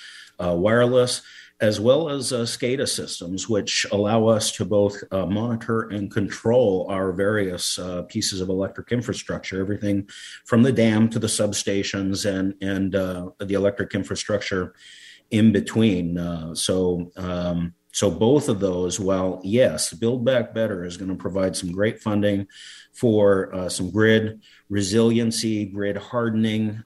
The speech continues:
um, and cybersecurity and things of that nature in an electric utility context, uh, telecommunications infrastructure is very much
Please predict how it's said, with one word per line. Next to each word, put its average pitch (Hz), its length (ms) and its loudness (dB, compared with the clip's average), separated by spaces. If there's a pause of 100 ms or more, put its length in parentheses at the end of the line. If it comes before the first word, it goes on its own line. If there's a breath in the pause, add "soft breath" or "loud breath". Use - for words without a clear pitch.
um, 95 560 -2
and 90 280 -4
cybersecurity 113 1000 2
and 95 120 -4
things 107 200 -4
of 95 100 -6
that 107 240 -2
nature 107 440 -4
in 95 180 -4
an 92 40 -2
electric 95 600 -4
utility 110 500 -2
context, 120 760 0 (540 loud breath)
uh, 101 200 2
telecommunications 117 1080 0
infrastructure 131 760 -4
is 104 520 -2
very 135 600 2
much 104 580 -2